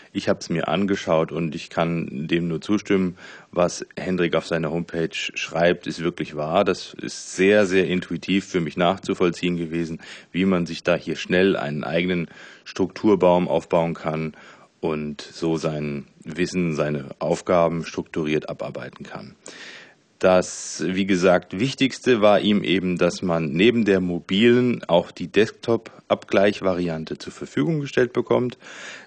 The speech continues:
Dafür hat er sich eben auf den Hosenboden gesetzt und hat mal eine Desktop-App geschrieben. Diese ist jetzt,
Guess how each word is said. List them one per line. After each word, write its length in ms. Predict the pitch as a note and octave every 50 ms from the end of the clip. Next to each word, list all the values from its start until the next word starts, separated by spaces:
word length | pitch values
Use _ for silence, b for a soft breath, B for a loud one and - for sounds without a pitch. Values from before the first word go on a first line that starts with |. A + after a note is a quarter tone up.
| B B
Dafür 500 | - G2+ G2 F#2+ - - G2 F#2+ F2+ D#2+
hat 140 | E2+ F#2 F#2
er 80 | F#2 E2
sich 400 | E2 F2+ E2+ - - - - -
eben 400 | E2+ E2+ D#2+ D#2 D#2+ C#2+ - -
auf 160 | - - -
den 140 | - D2 D2+
Hosenboden 400 | G2+ B2+ A#2 A#2+ A#2 A#2 A#2 A#2
gesetzt 420 | A2+ G#2 G2+ G#2+ G2+ - - -
und 160 | - F#2+ F2+ E2
hat 180 | E2+ - -
mal 360 | D#2+ E2 D#2 D2+ D2 D2 D2 -
eine 220 | D#2+ D2 D2 C2+
Desktop-App 640 | - - E2+ - - - - D2+ C#2+ - - D#2 -
geschrieben. 540 | - - - - - A#2+ C#3 C3+ C#3 C#3 C3 B B B B B B B B B B
Diese 240 | F#2+ F#2+ F#2 F2+ F2
ist 400 | C#2+ D#2 D2+ - - - - _
jetzt, 460 | - D#2+ D#2 - - - - - -